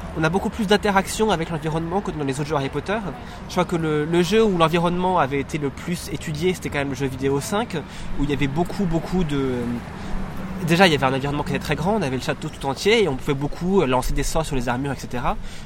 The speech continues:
Mais généralement, ce que ça faisait, c'est qu'il y avait un petit quelque chose caché dedans, et puis ça s'arrêtait là. Là, on peut vraiment déplacer les choses, et c'est vrai que ça a l'air assez marrant, même si au final, euh, c'est, ça apporte pas grand-chose, c'est un petit plus quand on a envie de passer du temps dans le niveau, euh, qui est marrant.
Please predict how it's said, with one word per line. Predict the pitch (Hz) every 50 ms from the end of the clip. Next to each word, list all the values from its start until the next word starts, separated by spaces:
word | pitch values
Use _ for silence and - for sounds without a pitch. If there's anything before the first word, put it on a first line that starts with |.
| - 135
Mais | 135
généralement, | 127 135 143 135 139 156 190
ce | -
que | 165
ça | - 151 127
faisait, | 135 180
c'est | 185 - 147
qu'il | - 156
y | 143
avait | 135 131
un | 127
petit | 123 - -
quelque | 160 143
chose | - - -
caché | - 131 123 127
dedans, | 117 117 151 165 208 214
et | 156
puis | - - 147
ça | -
s'arrêtait | - - 135 131 131 - 151
là. | 139 127 117 - - - - - - -
Là, | 143 170 202
on | 208 190
peut | - 156
vraiment | 151 160 151 160 175 175
déplacer | 170 175 - 185 160 - 175
les | 165 156
choses, | - - 196 214 247 208 175
et |
c'est | 151 - - 151
vrai | 156 180 202
que | - 180 151
ça | - 170 147
a | 135
l'air | 135 156 160 151
assez | 143 - 170
marrant, | 165 165 156 156 147
même | 151 147
si | 156 - 185 170
au | 151 139
final, | - - 170 175 180 175
euh, | 151 127 117 120 120 - - - - - - -
c'est, | - - 147 139 131 123 123 120
ça | - - 147
apporte | 139 147 156 156
pas | 165 160
grand-chose, | 160 180 180 - 269 -
c'est | - 190
un | 151
petit | 151 - - 156
plus | - - - 208 220 - - - - -
quand | 156 147
on | 156 143
a |
envie | 131 143 156
de | -
passer | 175 165 - 165
du | 156 160
temps | - 175 165
dans | 151 143
le | 139
niveau, | 139 135 139 151 165 190 208
euh, | 190 160 139 131
qui | 123 - -
est | 151
marrant. | 143 143 135 127